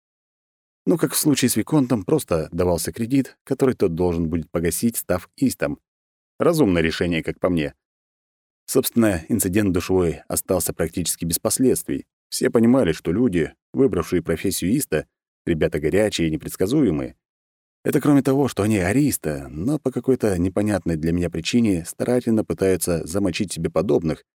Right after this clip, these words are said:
вместо того, чтобы направить свою энергию в мирное русло. Нет, я понимаю, когда идёт борьба за ресурсы.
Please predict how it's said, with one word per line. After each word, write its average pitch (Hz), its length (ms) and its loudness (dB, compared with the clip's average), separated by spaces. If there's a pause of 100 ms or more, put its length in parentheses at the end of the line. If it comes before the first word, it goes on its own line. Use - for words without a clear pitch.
(240)
вместо 85 300 -2
того, 90 360 2
чтобы 78 260 -4
направить 82 440 -2
свою 78 240 0
энергию 85 460 0
в 80 100 -4
мирное 90 400 0
русло. 87 400 -2 (1200)
Нет, 90 280 4
я 80 60 2
понимаю, 107 540 2
когда 82 260 -2
идёт 82 200 -2
борьба 87 320 0
за 80 80 0
ресурсы. 98 540 -4